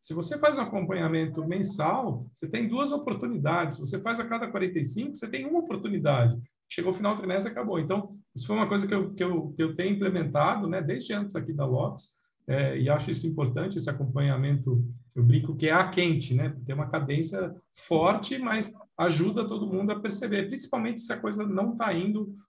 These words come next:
como esperado, né, como corrigir. Então, essa é uma cerimônia importante. E aí, pro time remoto também, a gente tem uma reunião que a gente chama de All Hands, que é com todo o time, e aí a gente faz questão de trazer, isso é importante,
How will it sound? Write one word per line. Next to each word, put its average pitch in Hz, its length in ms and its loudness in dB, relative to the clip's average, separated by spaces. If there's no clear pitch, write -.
como 175 160 -2
esperado, 160 800 0
né, 160 220 -2
como 160 240 -4
corrigir. 156 440 0
Então, 123 180 4
essa 151 160 -2
é - 20 -2
uma 160 80 -2
cerimônia 156 420 -4
importante. 165 600 -8
E 160 80 4
aí, 180 240 6
pro 226 160 -2
time 262 300 -4
remoto 208 480 2
também, 175 520 -2
a 139 80 -2
gente 165 260 0
tem 175 100 2
uma 185 160 0
reunião 180 340 -2
que 175 60 -4
a 165 40 -2
gente 170 180 -4
chama 175 220 -2
de 151 100 2
All 180 140 6
Hands, 151 360 2
que 180 80 -6
é 165 40 -2
com 160 200 0
todo 202 240 2
o - 100 2
time, 240 400 0
e 143 80 0
aí 170 140 6
a 190 40 6
gente 202 220 0
faz 190 220 0
questão 214 380 -2
de 214 100 -2
trazer, 180 380 0
isso 160 200 0
é 208 40 -4
importante, 151 680 0